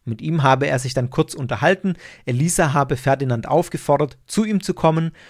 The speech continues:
und dann sei auf wundersame Weise eine Brücke entstanden, über die Ferdinand den Fluss überqueren konnte. Elisa habe nun Ferdinand berichtet, dass er, Elisa,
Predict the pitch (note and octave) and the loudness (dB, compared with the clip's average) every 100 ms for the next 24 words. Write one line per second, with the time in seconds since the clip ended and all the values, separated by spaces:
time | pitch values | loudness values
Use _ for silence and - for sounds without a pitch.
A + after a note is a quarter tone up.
0 | - - B2+ C3 D3 D#3 D3 B2+ B2+ - | -14 -6 -2 0 0 0 2 2 0 -2
1 | B2 G3+ F#3+ - C3+ A#2+ G2+ B2 C#3 B2 | 2 4 4 2 0 0 0 -2 -2 -2
2 | A2+ G2+ - F#3+ E3 C3+ B2 B2+ B2+ C3+ | -4 -4 -2 -2 -2 -4 -2 -2 -2 -6
3 | - - - _ - A#2+ A2+ C#3 D#3+ D#3+ | -10 -12 -20 _ -6 -4 -2 -2 -4 -4
4 | _ _ _ - C3 C3 C3+ B2+ B2+ A#2+ | _ _ _ -2 0 0 0 -2 -2 -6
5 | - B2+ C3 - A#2 A#2 G#2 G#2+ A#2+ A#2+ | -4 -2 -2 -4 -6 -6 -4 -2 -2 -4
6 | G#2 G#2 - _ _ _ _ _ _ _ | -8 -12 -18 _ _ _ _ _ _ _
7 | A#2+ B2+ F#3+ G3 D#3 C3+ A#2+ A#2+ D3 G3 | -6 -4 0 2 4 2 0 2 2 2
8 | F#3+ _ - C3+ D3 D#3 C3 B2+ G#2 E3+ | 0 _ -4 -2 0 0 -2 -4 -2 -2
9 | - E3+ E3 - - - C3+ - - _ | 0 -4 -4 -14 -20 -2 -2 -2 -8 _
10 | - C3+ F#3+ D3 B2+ E3 - D#3 D#3 | -2 4 4 2 -2 -2 0 0 -2